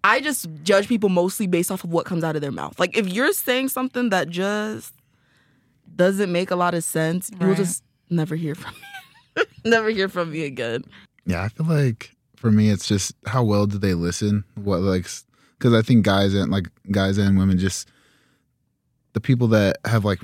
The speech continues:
Speaker 3: taken the time to just, like, you get to know them, like, "Oh, tell me what you do," or, "Tell me, like, what you're passionate about," or, um, like, "Tell me about your family," like, people who actually are, like, there, like, they're not in a rush. They're just there to, um, you know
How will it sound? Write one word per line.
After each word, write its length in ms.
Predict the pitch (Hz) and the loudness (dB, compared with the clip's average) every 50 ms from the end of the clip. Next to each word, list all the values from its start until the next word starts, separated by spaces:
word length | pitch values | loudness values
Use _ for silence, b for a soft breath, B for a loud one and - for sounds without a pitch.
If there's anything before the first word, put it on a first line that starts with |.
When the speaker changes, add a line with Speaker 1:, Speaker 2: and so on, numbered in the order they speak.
| - - _ | -10 -8 _
Speaker 3:
taken 320 | - 131 120 110 120 110 | 0 0 2 4 4 4
the 80 | 104 101 | 4 2
time 320 | - 113 107 104 104 104 | 2 0 0 2 2 2
to 80 | 98 101 | 2 0
just, 180 | 98 98 - | 0 -2 0
like, 220 | 104 98 90 - - | -2 -2 -2 -2 -2
you 100 | 107 98 | -2 0
get 160 | 98 120 117 | 2 0 0
to 80 | - 117 | 2 2
know 180 | 110 104 104 104 | 2 2 4 4
them, 180 | 110 107 107 | 4 4 4
like, 180 | 104 95 92 - | 4 2 2 0
"Oh, 140 | - 104 101 | 0 -2 -2
tell 160 | - 107 104 | -2 -2 0
me 80 | 104 104 | 0 0
what 160 | 101 98 69 | 0 0 0
you 80 | 92 95 | 0 0
do," 240 | 87 95 92 90 90 | 0 0 0 0 0
or, 120 | 90 90 87 | 0 -2 -2
"Tell 200 | - 104 101 95 | -2 -2 0 0
me, 420 | 98 92 92 92 90 90 87 87 | 2 2 2 2 2 2 2 2
like, 180 | 87 85 80 - | 0 -2 -2 0
what 100 | 98 90 | 0 0
you're 80 | 73 80 | 0 0
passionate 440 | 107 101 87 90 - 98 92 87 | 0 0 0 0 0 -2 0 0
about," 400 | 87 90 90 87 85 87 85 82 | 0 0 0 -2 -2 -2 -4 -4
or, 320 | 82 82 76 76 80 82 b b b b b b b b b | -4 -4 -4 -4 -6 -8 b b b b b b b b b
um, 540 | - 87 82 76 78 73 69 76 85 82 - - _ _ _ _ - 73 | -6 -4 -4 -2 -2 -2 -2 0 -2 -2 -4 -6 _ _ _ _ -8 -8
like, 140 | 71 57 - | -6 -6 -4
"Tell 120 | - 95 | -2 0
me 60 | 95 95 | 0 2
about 180 | 92 90 - | 0 0 -2
your 80 | - 90 | -4 -6
family," 400 | - 104 92 90 87 90 90 87 | -4 -2 0 0 0 0 0 0
like, 160 | 80 73 - | 0 -2 0
people 220 | - 131 110 113 | 0 0 2 2
who 100 | 117 110 | 2 4
actually 340 | 101 98 98 - - 110 104 | 4 2 2 0 2 2 2
are, 80 | 95 92 | 2 2
like, 140 | 90 85 78 | 2 0 0
there, 260 | 92 95 95 92 98 95 | 0 0 2 2 2 2
like, 140 | 92 85 | 0 2
they're 100 | - 123 123 127 | 4 6 6 6
not 60 | 110 | 6
in 60 | 95 104 | 4 2
a 60 | 101 | 2
rush. 440 | 92 95 98 113 135 - - - - - | 2 4 4 2 2 0 -2 -8 -4 0
They're 120 | 101 101 95 95 104 | 2 2 4 4 2
just 160 | 90 - b b b b b b b b - | 0 -2 b b b b b b b b -4
there 340 | 95 98 101 98 98 98 98 | -2 0 2 2 2 2 0
to, 420 | 90 - - 101 95 92 90 87 85 | -2 -4 -6 -4 -2 -2 -2 -2 -2
um, 420 | 85 85 82 82 82 82 78 95 | -2 -2 -2 -2 -4 -4 -6 -6
you 80 | 92 90 | -8 -10
know 180 | 85 85 80 | -12 -14 -18